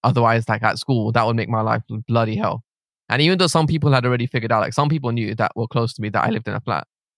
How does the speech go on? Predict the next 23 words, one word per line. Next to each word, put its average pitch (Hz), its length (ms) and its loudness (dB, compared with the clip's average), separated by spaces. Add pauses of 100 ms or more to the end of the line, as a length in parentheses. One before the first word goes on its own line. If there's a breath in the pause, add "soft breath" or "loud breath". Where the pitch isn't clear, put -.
(200)
But, 110 140 4
like, 110 180 0
I 120 60 4
remember, 127 280 4
like, 110 220 2
if 117 140 -4
you 135 60 2
didn't 131 200 2
live 120 120 2
in 120 140 2
a, 113 320 0
like, 113 120 -2
you - 60 -2
know, 117 80 0
the 110 100 0
house 120 320 0
with 110 100 -2
your 110 140 2
own 113 180 4
room, 113 180 4
et 101 80 -4
cetera, 107 300 -2
fam, 113 360 2